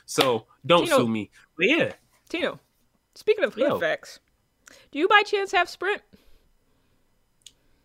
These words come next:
Speaker 2: No? Okay, I was just wondering if everybody had it.
Speaker 1: About that.
Speaker 2: The Hood Facts book told me everybody had it,
Speaker 1: See,
Speaker 2: so I was just
Speaker 1: you
Speaker 2: wondering
Speaker 1: see.
Speaker 2: if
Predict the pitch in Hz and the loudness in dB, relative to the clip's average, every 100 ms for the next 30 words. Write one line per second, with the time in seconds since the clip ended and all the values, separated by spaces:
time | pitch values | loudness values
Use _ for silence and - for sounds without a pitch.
0 | _ _ - - - - - - - - | _ _ -20 -16 -16 -18 -20 -20 -20 -20
1 | - - - _ - - 170 - - - | -20 -20 -20 _ -10 -6 -6 -8 -14 -12
2 | - - - - - - - - - - | -12 -12 -12 -12 -14 -16 -20 -20 -16 -14
3 | - - - - - 427 - - - 277 | -14 -16 -16 -16 -20 -20 -20 -20 -4 2
4 | 320 427 415 202 - - - 427 - 247 | 2 2 0 -4 -12 -18 -2 0 6 8
5 | 190 349 254 240 240 240 214 190 185 - | 10 8 4 0 4 6 4 2 2 4
6 | 220 202 170 160 165 175 202 196 180 165 | 4 4 4 2 0 -2 2 2 2 -2
7 | - 113 110 104 - 214 214 302 359 - | -6 0 2 2 2 2 2 0 0 4
8 | 262 240 202 214 - 285 233 208 - 247 | 4 4 0 -4 -4 -2 -2 -2 0 2
9 | 240 214 196 180 190 233 220 196 180 196 | 2 2 2 2 -2 0 2 4 2 2
10 | 214 190 185 208 208 165 160 139 151 | 2 0 -6 0 0 2 0 0 -2